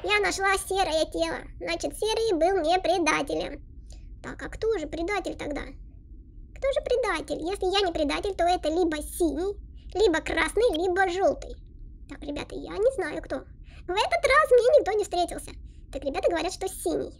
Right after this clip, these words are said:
Хм. Голосует против синего. Ну, надо подумать, что-то. Кого же, кого-то я встречала в коридоре, да? Кого-то я встречала, синего, что ли? <gasps> Да, ребята, мы выгнали синего. Ха-ха, и он оказался предателем. Мирные жители космического корабля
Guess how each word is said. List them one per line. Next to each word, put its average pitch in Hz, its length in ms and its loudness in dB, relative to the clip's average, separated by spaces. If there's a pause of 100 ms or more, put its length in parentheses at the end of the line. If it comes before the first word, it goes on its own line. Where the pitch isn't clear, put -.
(260)
Хм. 269 140 -8 (600)
Голосует 359 380 -8
против 349 280 -6
синего. - 400 -4 (760)
Ну, 311 80 -4
надо 349 180 0
подумать, 320 480 2
что-то. 359 400 -4
Кого 392 140 -2
же, - 180 0
кого-то 523 220 4
я 508 60 4
встречала - 360 -2
в - 60 -10
коридоре, 294 340 -4
да? 339 100 -2 (680)
Кого-то 392 300 -6
я 415 60 -6
встречала, 392 380 -6 (140)
синего, 392 240 0
что 349 140 -4
ли? 381 160 -4 (580)
<gasps> 640 600 -4
Да, 403 380 10
ребята, 381 440 6
мы 392 240 10
выгнали 359 680 10
синего. 381 480 6
Ха-ха, 784 680 4 (100)
и 539 80 10
он 571 140 8
оказался 403 380 4
предателем. 330 520 2 (460)
Мирные 370 580 10
жители 330 400 4
космического 320 560 0
корабля 302 320 -2